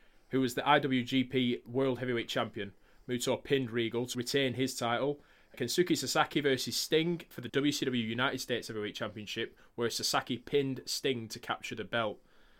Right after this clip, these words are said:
Junji Hirata, the co-holder of the I W G P World Tag Team title, faced off against Booker T, who is the co-holder of the W C W World Tag Team title, and Hirata won. But that was a non-title match, obviously.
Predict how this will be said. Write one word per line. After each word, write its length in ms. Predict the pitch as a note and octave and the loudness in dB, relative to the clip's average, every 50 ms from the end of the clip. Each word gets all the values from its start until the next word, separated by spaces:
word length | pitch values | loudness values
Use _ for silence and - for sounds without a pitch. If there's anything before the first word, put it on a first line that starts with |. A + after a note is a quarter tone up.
| _ - | _ 0
Junji 540 | B2 D#3+ F#3 F#3+ F3 D#3 E3+ F3 E3+ D#3+ - | 4 4 6 6 6 6 6 6 6 4 4
Hirata, 560 | - E3+ E3 D3+ C3 - D#3+ D#3 D#3 D3+ - - - _ - | 4 4 4 4 4 4 4 4 4 2 0 -6 -18 _ -10
the 80 | - C#3 | -8 -6
co-holder 840 | - - D3+ D3+ D#3 D3+ D3 C#3+ - - - D3 D#3+ D#3 D#3 E3 F3 | 0 4 6 8 8 8 6 4 2 2 4 4 6 6 6 6 6
of 220 | - - B2+ A#2+ | 6 4 0 0
the 180 | - B2 - - | 0 -2 2 4
I 200 | C3+ C#3+ D3+ D#3 | 4 4 4 4
W 320 | D#3+ D#3 D#3+ D#3+ D3 C#3 | 2 2 2 2 0 0
G 200 | B2+ D3 D3+ D#3+ | 0 0 -2 -2
P 300 | D3+ - D3+ D3 C#3+ D3 | -2 0 0 0 2 2
World 360 | A#2+ B2 C3+ D3 D#3+ E3 D#3 | 0 2 2 2 2 2 2
Tag 200 | - - D3+ C#3 | 2 0 0 0
Team 240 | - - D3 C#3 B2 | 0 -2 -4 -4 -4
title, 540 | A#2+ - C#3+ C#3+ D3 C3+ G#2+ A#2 A#2+ B2+ - - - - - - | -4 0 2 2 2 2 2 0 -2 -4 -6 -10 -20 -20 -20 -6
faced 260 | - - E3 D3+ - - | 0 4 4 4 4 2
off 140 | D3 B2+ | -2 0
against 280 | C#3+ C#3 C#3+ B2 G#2+ - | 0 -2 -2 -2 -2 0
Booker 220 | - F3 - - | 2 2 4 2
T, 400 | B2 - - B2 A#2+ C3 D3+ E3 - | 0 -2 0 2 2 2 2 0 -2
who 100 | - C3+ | 0 0
is 100 | C3 A#2+ | 0 0
the 80 | - - | -2 -6
co-holder 640 | - - C#3+ C#3 C3+ C3 C3+ C3+ C3+ B2+ B2 B2 | -4 0 2 2 2 4 4 4 4 4 2 0
of 140 | G2+ A#2 A#2 | -2 -4 -6
the 60 | - - | -4 -4
W 160 | C3 B2+ A#2+ | -2 -2 -2
C 120 | - - | -2 -2
W 220 | B2+ A#2 A#2 A2+ A2 | -4 -2 -4 -4 -2
World 300 | A2 A#2+ C3+ C3+ A#2+ - | 0 0 0 0 0 0
Tag 200 | - D3+ D3+ - | 0 0 0 -2
Team 200 | - B2 A2+ G#2 | -4 -6 -6 -6
title, 460 | - - A2+ A2 G#2 F#2 A#2 A#2 A2 | -6 -4 -2 -2 0 0 -2 -4 -4
and 160 | G2 A2+ G#2+ | -6 -8 -8
Hirata 420 | - A2 A2 A2+ A2+ A2+ - A2+ G2 | -6 -6 -4 -4 -4 -4 -6 -6 -4
won. 280 | G#2 C3+ C#3+ C#3+ D3 - - - - - - - - - - - | -2 -2 -2 -2 -2 -6 -12 -20 -20 -20 -20 -20 -20 -20 -16 -10
But 80 | - A2+ | -8 -6
that 80 | B2 | -6
was 120 | B2 A#2 A2+ | -6 -6 -4
a 40 | A#2 | -2
non-title 520 | C3 C#3 C3 A#2+ - B2+ A2 G#2 G2 G#2 | -2 -2 -2 -2 -2 -2 -2 -2 -2 -4
match, 280 | G#2 A2 A2+ A2 - - | -4 -6 -6 -6 -8 -10
obviously. 480 | A#2 G#2+ A2 A2 - - A#2 A2 A2 | -8 -6 -6 -8 -6 -6 -6 -6 -6